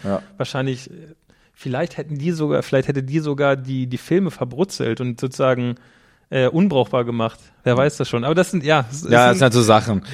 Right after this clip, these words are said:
Speaker 1: Genau, also es, hier gibt's noch ganz viele andere Sachen, auch mit Lärm, dass es so laut gewesen wäre angeblich wegen irgendwelchen Sachen, Lärm in der, äh, in der Mondlandefähre, dass sie irgendwie hundertvierzig Dezibel in der, äh, Kabine gehabt hä-, hätten müssen und da hätten sie nicht reden können. Und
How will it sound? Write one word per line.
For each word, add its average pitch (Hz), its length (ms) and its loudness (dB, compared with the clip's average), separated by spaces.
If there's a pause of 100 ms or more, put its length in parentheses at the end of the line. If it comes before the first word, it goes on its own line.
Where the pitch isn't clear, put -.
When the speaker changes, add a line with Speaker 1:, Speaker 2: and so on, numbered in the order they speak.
Speaker 1:
Genau, 117 260 6
also 120 220 2
es, 107 80 -8
hier 120 160 0
gibt's 123 160 4
noch 107 140 0
ganz 117 200 4
viele - 140 0
andere 107 300 2
Sachen, 101 200 0
auch 107 60 2
mit 113 180 -2
Lärm, 101 420 2 (200)
dass 101 160 -2
es 107 160 -2
so 117 100 0
laut 110 300 6
gewesen 107 400 0
wäre 104 100 4
angeblich 104 600 -2
wegen 104 340 0 (220)
irgendwelchen 104 400 0
Sachen, 101 340 0
Lärm 104 280 2
in 107 40 -2
der, 101 460 2
äh, - 20 -2
in 95 80 -2
der 101 120 2
Mondlandefähre, 101 760 0
dass 95 160 -4
sie 104 80 -8
irgendwie 104 200 -4
hundertvierzig 104 520 -8
Dezibel 101 400 -4
in 98 60 -2
der, 98 280 -4
äh, 104 140 -4
Kabine 101 320 -4
gehabt 98 240 -4
hä-, 98 280 0
hätten 98 340 -6
müssen 98 340 -2
und 95 60 -2
da 92 80 -2
hätten 104 180 -4
sie 104 100 -2
nicht 104 220 -6
reden 98 300 0
können. 95 300 4
Und - 40 -12